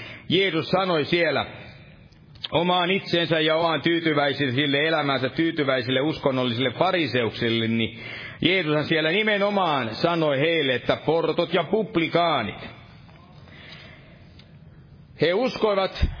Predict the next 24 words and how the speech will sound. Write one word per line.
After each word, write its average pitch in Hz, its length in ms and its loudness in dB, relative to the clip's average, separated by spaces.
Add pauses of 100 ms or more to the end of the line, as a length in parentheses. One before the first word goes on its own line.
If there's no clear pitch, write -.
(440)
häntä 196 460 0
ja 185 140 2
uskoivat 185 500 0
myöskin 190 400 0
tätä 156 220 0
Johannes 170 500 0
Kastajaa, 127 680 0
ja 120 200 0 (400)
siksi 147 420 0
he 156 220 0 (180)
uskonsa 143 540 0
kautta 165 520 0
olivat 139 360 0
myöskin 139 440 0
näin 120 180 2
menevä 131 340 0
sinne 101 360 -4 (800)
taivasten 202 580 2
valtakuntaa 185 880 2
näin 147 240 0
ennemmin 147 420 0
kuin 139 160 0
sitten 160 380 0
nämä, 131 280 0